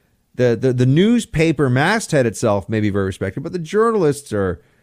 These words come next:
usually fast-talking, heavy drinking. I mean, there's this kind of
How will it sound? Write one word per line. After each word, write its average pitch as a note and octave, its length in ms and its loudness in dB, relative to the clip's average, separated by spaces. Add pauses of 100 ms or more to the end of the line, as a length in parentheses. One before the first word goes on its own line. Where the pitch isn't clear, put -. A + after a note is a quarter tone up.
(280)
usually A2+ 480 0
fast-talking, B2 1000 -2
heavy A#2+ 320 -2
drinking. A2 360 -2
I - 40 -2
mean, C#3+ 80 -6
there's G3+ 180 0
this D#3 160 -6
kind D#3+ 200 -4
of A2+ 160 -4